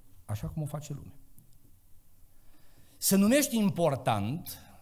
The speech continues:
ce numește lumea important. Succes ce numește lumea succes.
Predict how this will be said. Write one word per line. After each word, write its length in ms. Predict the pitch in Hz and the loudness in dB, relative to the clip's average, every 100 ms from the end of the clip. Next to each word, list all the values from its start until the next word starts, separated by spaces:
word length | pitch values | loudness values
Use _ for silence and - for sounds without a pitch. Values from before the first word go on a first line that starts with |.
| - - - | -20 -20 -18
ce 160 | - 113 | -6 -4
numește 380 | 107 131 127 | -2 -2 -2
lumea 240 | 123 123 123 | -2 -2 -2
important. 720 | 113 113 107 - - - - - - - - - - - - | -4 -6 -8 -10 -12 -16 -20 -20 -20 -20 -20 -20 -20 -20 -2
Succes 960 | - - 240 113 - 143 165 190 - - - - | 6 6 6 2 -2 -2 -2 -4 -4 -10 -20 -14
ce 160 | - | -6
numește 380 | 107 107 123 123 | -4 -2 -4 -4
lumea 200 | 113 110 | -4 -4
succes. 680 | 107 123 - 117 - - | -6 -10 -14 -16 -16 -16